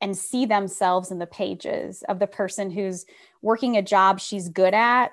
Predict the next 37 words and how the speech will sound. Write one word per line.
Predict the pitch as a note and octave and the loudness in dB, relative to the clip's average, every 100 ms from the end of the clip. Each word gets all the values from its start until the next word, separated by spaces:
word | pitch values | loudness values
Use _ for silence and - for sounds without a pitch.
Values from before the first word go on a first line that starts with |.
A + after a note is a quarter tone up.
| A#3+ | -4
but | - F3+ F3 - _ _ _ | 0 2 2 0 _ _ _
isn't | G#3+ G#3 | -6 -4
sure | - G#3 | -2 -2
if | G3 | 0
she | G#3+ | -2
wants | F3+ - | -6 -8
to | |
keep | - G3+ - | -10 -12 -8
doing, | F3 E3 E3 E3 F3 | -6 -4 -6 -8 -6
who's | G3 G#3 F#3+ F3+ - - - | -2 0 0 -4 -12 -20 -2
raising | G#3+ A3+ A#3 G#3 | 2 2 2 -4
kids | - A3 G#3 A3 - | -4 0 0 -2 -4
who | |
are | G3 F3 | -4 -4
amazing, | F3 F3+ G3 A#3 A3+ A3+ G#3+ | -4 -6 -6 -6 -6 -6 -4
but | F3+ F3 | -2 -2
y-, | G3+ | -4
are | F#3 | -6
you | F#3+ F#3+ | -4 -4
doing | F#3 F3 | -6 -6
your | E3+ | -8
best, | E3 E3 E3+ - - - _ - _ - | -6 -4 -4 -6 -20 -20 _ -20 _ -6
who's | A3 - | -6 -2
in | G#3+ | -2
relationships | G#3+ G3 G3 - A3 - A3 G#3 - | -2 -2 -2 -4 -8 -4 -4 -4 -6
with | F3+ | -10
friends | - F3+ E3+ F#3+ G3+ G#3 G3+ - | -6 -2 -2 -2 -6 -6 -6 -8
and | - F3+ F3+ F#3 | -6 -4 -4 -2
wonders, | F#3 F#3+ F#3 F3+ F3+ | -2 0 -2 -2 -4
you | F#3 | -6
know, | F3 | -6
"Am | |
I | F#3 | -6
giving | F3+ F3+ F3 | -4 -6 -6
enough?" | E3+ E3+ - F#3+ - - _ _ _ _ _ _ | -8 -8 -8 -10 -16 -20 _ _ _ _ _ _
So | - G3+ | -10 -4
that's | F#3 G3+ B3+ - - | 2 4 2 0 -16